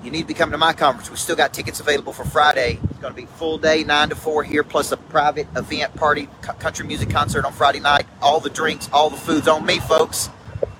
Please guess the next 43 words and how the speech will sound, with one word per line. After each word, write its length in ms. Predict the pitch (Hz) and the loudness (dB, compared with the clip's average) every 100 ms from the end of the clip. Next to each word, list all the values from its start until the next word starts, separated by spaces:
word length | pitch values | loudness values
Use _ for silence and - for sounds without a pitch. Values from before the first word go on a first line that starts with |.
| - - | -16 -8
So 200 | - - | -2 0
get 260 | - - | 0 -4
your 80 | - | -4
tickets. 540 | - 180 170 165 - - | 0 0 2 2 2 0
Go 180 | - | 0
to 80 | 143 | 0
Coach 280 | - 156 - | 0 0 2
Burton 160 | 156 147 | 2 4
dot 180 | 135 | 2
com, 220 | 151 147 135 | 2 2 4
Monster 320 | 139 135 - | 2 2 0
Nation, 360 | 135 - 104 - - - - - - | 2 2 0 -4 -4 -4 -4 -6 0
'cause 180 | 123 - | 2 2
you 80 | 147 | 0
wanna 140 | 143 | 0
be 160 | 131 131 | 0 0
in 60 | |
a 40 | 117 | 2
room. 180 | 123 | 0
If 80 | - | 2
you're 120 | 196 | 2
in 60 | 208 | 4
Nashville 420 | 175 170 - 160 | 4 2 2 2
and 100 | 143 | 2
you're 80 | 139 | 2
not 160 | 127 120 | 2 2
at 60 | |
this 120 | 110 | 0
conference, 460 | 135 120 - - - - - - - | -2 -4 -6 -10 -14 -14 -16 -16 -10
okay, 260 | 110 139 117 - - - - - | -4 -2 -2 -10 -16 -16 -14 -4
what 140 | 151 | 0
else 200 | 156 143 | 2 0
you 80 | 143 | -2
want 120 | 139 | -4
me 60 | 117 | -4
to 60 | |
do? 140 | 131 117 | -2 0
I 20 | |
brought 240 | 131 139 | 2 2
Brad 300 | 139 131 123 | 4 4 4
Lee, 240 | 123 131 - - | 0 -2 -4 0
Chuck 260 | 147 127 | 0 0
McDowell, 480 | 127 - 131 123 101 | -4 -2 2 4 2